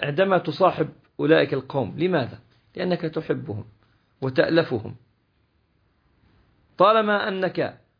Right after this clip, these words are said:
ألفتهم، إذن أنت تحبهم وأنت منهم، كما قال العلماء: "من خفيت علينا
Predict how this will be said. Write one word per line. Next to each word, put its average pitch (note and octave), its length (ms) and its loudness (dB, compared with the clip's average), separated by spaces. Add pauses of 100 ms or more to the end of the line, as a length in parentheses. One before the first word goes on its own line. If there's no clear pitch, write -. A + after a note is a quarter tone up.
(840)
ألفتهم، F3 640 4 (640)
إذن D3+ 220 -2
أنت D#3 220 -2
تحبهم C3 680 -2 (180)
وأنت C#3+ 280 -4
منهم، D3 440 -2 (3000)
كما G#2+ 160 -2
قال C3 300 4
العلماء: A#2+ 960 -2 (880)
"من G2 120 -8
خفيت C3 500 0
علينا A#2 480 0